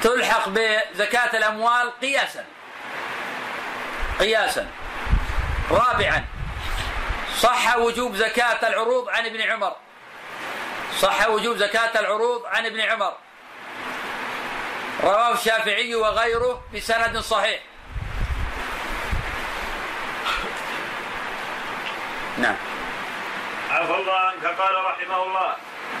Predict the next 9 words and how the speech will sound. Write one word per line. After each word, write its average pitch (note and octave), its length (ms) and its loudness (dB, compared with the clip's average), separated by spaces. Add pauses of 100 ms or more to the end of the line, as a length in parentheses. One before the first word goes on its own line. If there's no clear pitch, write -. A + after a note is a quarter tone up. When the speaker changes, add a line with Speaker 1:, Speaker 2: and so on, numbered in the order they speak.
Speaker 2:
"ولا G#3 320 4
زكاة G3+ 640 -2
فيها F#3+ 420 -2
حتى F#3 440 -4
ينوي G3 480 -2
بها - 260 0
التجارة F#3+ 720 0
وهي F3+ 240 0 (160)
نصاب". E3 420 -2